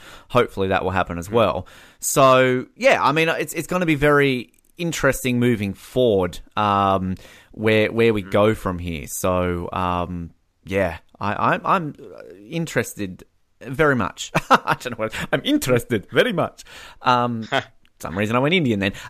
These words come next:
Speaker 1: Um, what, uh, <laughs> what are we rating this movie? Are we buying it? Are we renting it?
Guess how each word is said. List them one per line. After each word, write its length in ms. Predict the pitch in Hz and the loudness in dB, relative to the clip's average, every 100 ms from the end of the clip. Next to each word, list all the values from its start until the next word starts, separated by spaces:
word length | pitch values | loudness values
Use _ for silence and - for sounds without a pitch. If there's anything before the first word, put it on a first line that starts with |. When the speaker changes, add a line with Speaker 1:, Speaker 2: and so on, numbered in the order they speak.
| - | 4
Speaker 1:
Um, 400 | 196 202 196 180 - _ - | 4 4 -2 -12 -20 _ -18
what, 380 | 190 208 240 254 | -10 2 4 4
uh, 140 | 190 202 - - | 4 0 0 -12
<laughs> 260 | - - _ | -20 -20 _
what 220 | 160 285 | 2 4
are 60 | 302 | 4
we 80 | 226 | 4
rating 300 | 170 156 135 | 4 2 0
this 180 | 123 - | -4 0
movie? 400 | 110 92 85 64 | 0 0 -2 -4
Are 100 | 98 | -2
we 200 | 101 101 | -2 0
buying 340 | 165 208 208 | 4 4 2
it? 300 | 190 - - - | -4 -6 -14 -6
Are 80 | 123 | -4
we 60 | |
renting 320 | 123 127 120 | -2 -4 -4
it? 340 | 117 - - | -6 -6 -14